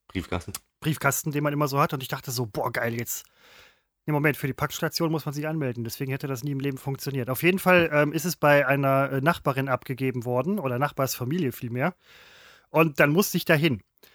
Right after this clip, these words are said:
Speaker 2: und hab das dann auch abgeholt und die waren auch da und das fand ich halt total nett.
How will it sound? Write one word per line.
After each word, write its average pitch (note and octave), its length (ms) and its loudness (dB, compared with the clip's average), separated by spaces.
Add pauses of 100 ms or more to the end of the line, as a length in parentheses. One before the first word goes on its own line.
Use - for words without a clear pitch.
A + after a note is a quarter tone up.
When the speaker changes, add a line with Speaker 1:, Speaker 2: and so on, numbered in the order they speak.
(220)
Speaker 2:
und D#3 220 2
hab E3+ 140 2
das E3+ 140 4
dann D#3 140 6
auch C#3 100 6
abgeholt G3 500 4
und D#3+ 140 0
die C#3+ 80 -2
waren D3 180 6
auch A#2+ 120 -2
da F#3 280 6
und D#3+ 300 2
das D3+ 120 2
fand D#3+ 200 2
ich C#3+ 60 2
halt D3+ 140 4
total D3 340 4
nett. C3+ 240 -2